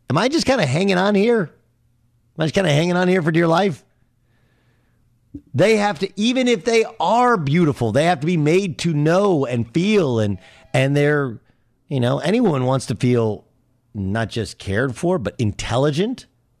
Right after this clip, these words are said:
thoughtful, kind. Like, they wanna feel all these things, and you have to, you have to create a situation where that,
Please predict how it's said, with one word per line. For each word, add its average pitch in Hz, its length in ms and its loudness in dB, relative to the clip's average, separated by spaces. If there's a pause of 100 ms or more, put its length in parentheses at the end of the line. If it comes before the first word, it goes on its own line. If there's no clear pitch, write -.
(220)
thoughtful, 160 720 -2
kind. 180 480 -4
Like, 151 140 -2
they 185 60 0
wanna 202 200 0
feel 247 300 -2
all 175 100 0
these 147 120 -4
things, 160 180 0
and 151 80 -2
you 180 100 0
have 170 220 -2
to, 156 160 -2 (1120)
you 127 140 0
have 170 200 0
to 196 80 -2
create 165 320 0
a 151 40 -2
situation 151 680 -2
where 131 220 0
that, 135 340 -4